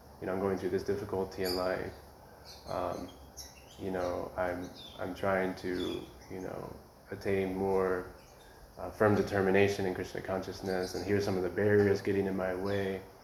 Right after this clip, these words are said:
Like, really expressing one's, making oneself vulnerable, you know, through, through the struggle of, of trying to become a devotee, and having a, a close devotee friend who helps us, who hears us,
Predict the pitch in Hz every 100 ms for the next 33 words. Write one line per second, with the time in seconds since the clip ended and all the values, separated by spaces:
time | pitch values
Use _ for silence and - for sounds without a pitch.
0 | - - 104 110 107 98 - - 107 -
1 | 104 95 95 92 - 107 113 110 92 107
2 | 92 95 98 113 120 131 139 - - -
3 | - - - - - - - - 110 110
4 | 110 110 101 98 92 - - - 110 101
5 | 95 - 104 104 107 104 95 92 - -
6 | - 92 - 104 101 98 98 101 95 95
7 | 95 98 120 120 - - - - - -
8 | 98 98 101 104 107 104 101 98 - 98
9 | - 117 117 107 104 101 98 107 101 95
10 | 95 107 101 110 95 95 - - - -
11 | - - - 107 98 127 127 120 104 95
12 | 92 -